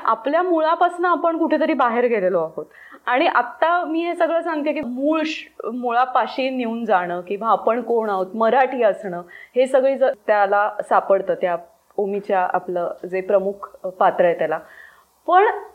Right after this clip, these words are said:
हे सगळं कुठल्याही ताणा-, तणावाखाली घडत नाहीये. हे खूप ऑर्गॅनिकली त्यातले जे सगळी मजा आहे की हा जसा माणूस प्रत्येक वेळेला काहीतरी नवीन त्याला सापडत जातंय ना,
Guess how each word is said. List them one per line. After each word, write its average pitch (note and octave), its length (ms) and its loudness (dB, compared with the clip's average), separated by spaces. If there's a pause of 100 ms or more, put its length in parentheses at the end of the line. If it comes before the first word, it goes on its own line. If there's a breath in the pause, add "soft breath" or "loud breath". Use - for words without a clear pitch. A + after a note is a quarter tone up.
हे E4 220 -2
सगळं F#4 500 0
कुठल्याही E4+ 1120 -2
ताणा-, A#3+ 720 -2 (160)
तणावाखाली A3+ 680 -4 (120)
घडत G3 360 0
नाहीये. D3+ 280 -8
हे G#3+ 180 -4
खूप C#4+ 220 -2 (300 loud breath)
ऑर्गॅनिकली C#4+ 680 0
त्यातले C#4 360 -2
जे C4+ 120 -4
सगळी C4+ 240 0
मजा A#3+ 360 0
आहे A3 100 0
की C4 140 -6
हा B3 180 -2
जसा C4+ 260 0
माणूस D4 340 -6 (440 loud breath)
प्रत्येक D#4 440 0
वेळेला F#4 200 2
काहीतरी F#4 340 0
नवीन D#4+ 580 0
त्याला F4 320 2
सापडत D#4+ 540 0
जातंय E3 320 0
ना, B3 140 -4